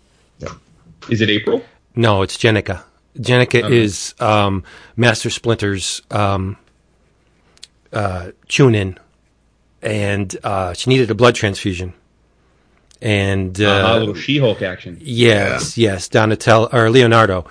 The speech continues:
Speaker 3: uh, was the target of the blood transfusion, and, and, uh, she got, um,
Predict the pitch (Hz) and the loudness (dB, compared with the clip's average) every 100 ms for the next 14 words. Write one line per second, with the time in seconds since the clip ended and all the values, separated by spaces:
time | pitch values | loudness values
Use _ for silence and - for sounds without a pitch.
0 | - - _ - 101 101 101 98 90 98 | -20 -20 _ -4 -2 -2 -4 -4 -6 -8
1 | 92 - 104 92 - 104 90 - - 107 | -4 2 2 2 -8 -14 -12 -12 -10 -10
2 | - 117 98 - 107 95 107 98 95 - | -8 -10 -10 -10 -10 -6 -6 -6 -8 -8
3 | 104 95 92 92 90 147 127 127 - - | -8 -8 -8 -10 -6 0 4 4 2 -4
4 | 127 123 120 117 | 2 4 2 0